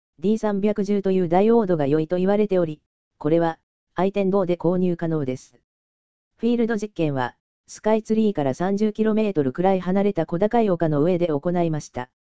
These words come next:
写真の前方は、高台になっているのですが、天気のいい日は、スカイツリーの先がギリギリ、見えるロケーションです。アンテナは、フルサイズのダイポールアンテナをカメラの三脚に固定しています。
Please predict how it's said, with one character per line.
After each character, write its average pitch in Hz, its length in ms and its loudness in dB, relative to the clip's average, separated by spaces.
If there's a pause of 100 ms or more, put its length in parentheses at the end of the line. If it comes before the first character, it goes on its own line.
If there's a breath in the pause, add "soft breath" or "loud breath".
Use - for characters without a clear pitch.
(540)
写 - 180 -4
真 220 220 -4
の 160 140 -2
前 196 160 0
方 180 220 2
は、 151 220 -2 (340)
高 170 200 -2
台 196 180 2
に 180 100 0
な 170 100 0
っ 170 40 -4
て 156 140 -2
い 175 80 2
る 208 80 0
の 202 120 0
で 165 100 0
す - 100 -6
が、 131 220 -6 (340)
天 208 180 2
気 175 100 -4
の 151 140 0
い 190 140 0
い 190 40 -4
日 156 100 -4
は、 123 200 -2 (320)
ス - 140 -20
カ 220 140 2
イ 220 80 0
ツ - 100 -4
リ 214 160 2
ー - 20 2
の 151 120 0
先 143 240 -6
が 175 120 0
ギ 156 120 -4
リ 175 100 -2
ギ 170 100 -4
リ、 147 160 -10 (360)
見 165 140 0
え 202 80 2
る 147 160 -2
ロ 139 100 0
ケ 190 180 -2
ー - 40 -2
シ - 100 -6
ョ 139 60 -2
ン 123 60 -4
で 120 120 -4
す。 - 180 -20 (880)
ア 202 140 0
ン 208 60 -4
テ 226 100 -4
ナ 208 120 2
は、 185 220 -2 (320)
フ 170 120 -4
ル 202 100 -2
サ 233 140 2
イ 214 80 -2
ズ 180 80 -2
の 147 100 0
ダ 160 140 4
イ 202 60 0
ポ 226 140 2
ー 214 40 0
ル 214 140 0
ア 208 80 2
ン 202 80 -2
テ 208 100 -2
ナ 196 160 2
を 185 40 -2
カ 202 140 -2
メ 226 100 4
ラ 190 100 4
の 147 100 0
三 185 240 -2
脚 196 220 -2
に 180 120 -2
固 156 120 -4
定 175 140 -2
し - 80 -16
て - 80 -6
い 143 100 -2
ま 127 100 -6
す。 - 220 -18